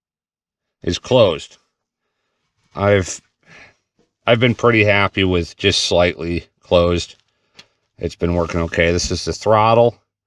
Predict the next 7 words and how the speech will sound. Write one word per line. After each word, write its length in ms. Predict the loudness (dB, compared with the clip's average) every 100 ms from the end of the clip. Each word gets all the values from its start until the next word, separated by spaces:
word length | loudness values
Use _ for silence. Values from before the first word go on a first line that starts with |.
| _ _ _ -4
right 240 | -2 0
here. 360 | 2 2 2 -2 _ _ _ _ _
Pulling 360 | 2 2 2 0
back 540 | 0 0 0 -4 -14 _ _ _ _ _ _ _ _ _ _
decreases 640 | 2 2 2 0 0 -2 -8
the 60 |
throttle. 560 | -8 0 2 2 -2 -6